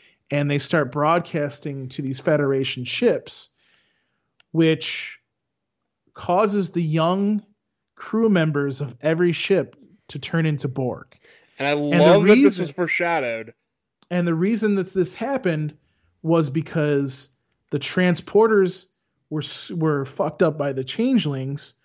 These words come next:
Speaker 1: who put this, who put Picard's D N A into the transporters, which resulted in the young members of the crew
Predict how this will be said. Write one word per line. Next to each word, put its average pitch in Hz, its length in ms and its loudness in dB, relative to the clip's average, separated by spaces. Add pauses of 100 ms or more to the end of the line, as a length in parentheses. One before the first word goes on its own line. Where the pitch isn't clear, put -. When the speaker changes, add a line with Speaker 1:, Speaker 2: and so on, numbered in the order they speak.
(640)
Speaker 1:
who 160 240 2
put 190 260 0
this, 170 400 -4
who 190 140 -4
put 175 260 -4
Picard's 165 500 -4
D 180 200 0
N 175 120 0
A 165 260 0 (100)
into 156 760 0 (260)
the 160 60 -4
transporters, 156 920 0
which 147 260 -4
resulted 156 540 0
in 143 160 -4
the 139 80 -6
young 147 280 0
members 139 540 0 (880)
of 160 160 0
the 156 80 -2
crew 156 540 0